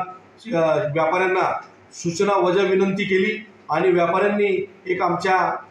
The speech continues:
अ, विनंतीला मान देऊन ज्या दिवशी जो शेतकरी माल विकायला येतो त्याच दिवशी त्यांना पेमेंट अदा केलं जातं. शेतकऱ्यांसाठी शेतकरी निवास असेल, पाण्याची व्यवस्था असेल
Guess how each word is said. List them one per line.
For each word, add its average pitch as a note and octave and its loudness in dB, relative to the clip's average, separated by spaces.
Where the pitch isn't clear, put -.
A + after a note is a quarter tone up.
अ, C3+ -2
विनंतीला G3+ 2
मान F#3+ 2
देऊन F#3 0
ज्या G3 0
दिवशी G#3+ -4
जो G3+ 2
शेतकरी G#3 0
माल F#3 2
विकायला F#3+ 2
येतो F#3+ -2
त्याच F3+ 0
दिवशी F3+ -4
त्यांना F#3 -2
पेमेंट F3+ 0
अदा F3 0
केलं E3+ 2
जातं. G3+ 0
शेतकऱ्यांसाठी G3 0
शेतकरी F#3 -2
निवास F#3 2
असेल, F#3+ 0
पाण्याची F#3 0
व्यवस्था F#3 2
असेल F#3+ 0